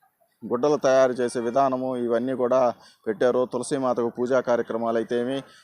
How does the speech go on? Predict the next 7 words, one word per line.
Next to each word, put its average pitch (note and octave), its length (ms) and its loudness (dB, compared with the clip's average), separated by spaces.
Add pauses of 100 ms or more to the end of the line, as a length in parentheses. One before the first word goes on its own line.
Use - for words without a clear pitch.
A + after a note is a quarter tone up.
(140)
ఇక్కడ C3 200 -4
చూస్తే C3+ 600 -2 (220)
కొండపల్లి C#3 400 -2
బొమ్మలు B2 300 -4
తయారు A#2+ 300 2
చేసేది A#2 520 -4 (360)
చూపిస్తున్నారు. A#2+ 680 -4